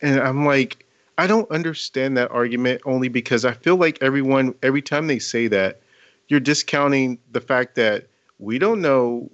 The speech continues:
who Yoda's <laughs> parents were. We don't know who Qui-Gon Jinn's parents were. We don't know who will be. They, they seem like they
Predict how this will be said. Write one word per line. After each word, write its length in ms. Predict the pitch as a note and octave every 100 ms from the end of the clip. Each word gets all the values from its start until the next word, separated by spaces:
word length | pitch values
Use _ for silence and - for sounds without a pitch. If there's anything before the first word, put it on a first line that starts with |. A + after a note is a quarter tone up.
| _ -
who 240 | - B2+ G#2+
Yoda's 340 | A2 A#2 A2
<laughs> 100 | - G2
parents 340 | C3 C3+ C3
were. 320 | B2+ B2+ D3
We 160 | B2 C#3
don't 220 | A#3+ F3+
know 160 | C#3 B2
who 100 | A#2
Qui-Gon 540 | - A2 A2+ A2 A2
Jinn's 320 | G#2 A2 A2+
parents 400 | - A#2+ A#2 A2+
were. 240 | B2 C3+ C#3
We 140 | D#3+
don't 220 | B3 G#3+
know 120 | D#3+
who 80 | C3
will 200 | A#2 A2+
be. 180 | A2+ A2+ - _
They, 180 | D#3 F#3+ _ -
they 180 | C#3+ E3
seem 300 | - D#4+ C#4
like 220 | G#3+ G3+
they 260 | F3+ F3